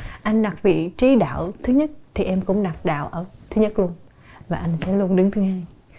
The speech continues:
Những cái lúc mà em có những cái cảm xúc tiêu cực á, ông chỉ cần ông lên ông đánh hồi chuông thôi là tự nhiên em cảm thấy ông dễ thương lại liền. Không phải đâu, lúc mà em cảm thấy khi Mạnh Cường đánh chuông,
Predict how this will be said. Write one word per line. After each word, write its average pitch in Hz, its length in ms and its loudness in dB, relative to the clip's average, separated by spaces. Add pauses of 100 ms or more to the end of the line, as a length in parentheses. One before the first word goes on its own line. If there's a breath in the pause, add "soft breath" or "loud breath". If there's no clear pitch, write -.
(440 loud breath)
Những 175 160 2
cái 226 100 2
lúc 294 240 0
mà 180 260 0 (120)
em 233 300 -2
có 269 120 2
những 214 120 0
cái 208 120 0
cảm 208 200 0
xúc 311 180 0 (100)
tiêu 226 140 6
cực 185 280 0
á, 262 100 -6 (760 soft breath)
ông 202 200 0
chỉ 226 80 0
cần 175 320 0
ông 202 180 0
lên 226 160 0
ông 294 160 -6
đánh 311 220 2
hồi 196 180 4
chuông 208 360 4
thôi 214 160 -4
là 185 60 -2
tự 185 140 -6
nhiên 196 260 -2 (140)
em 202 180 -8
cảm 196 160 -6
thấy 247 240 -8 (280)
ông 208 200 2
dễ 233 140 4
thương 233 300 2
lại 185 120 -4
liền. 185 180 -2 (580 loud breath)
Không 202 120 2
phải 226 140 4
đâu, 240 200 4
lúc 247 300 4
mà 220 260 0
em 233 180 -2
cảm 233 200 0
thấy 320 220 0 (560 loud breath)
khi 262 140 2
Mạnh 196 300 4
Cường 180 380 4
đánh 285 200 4
chuông, 294 440 6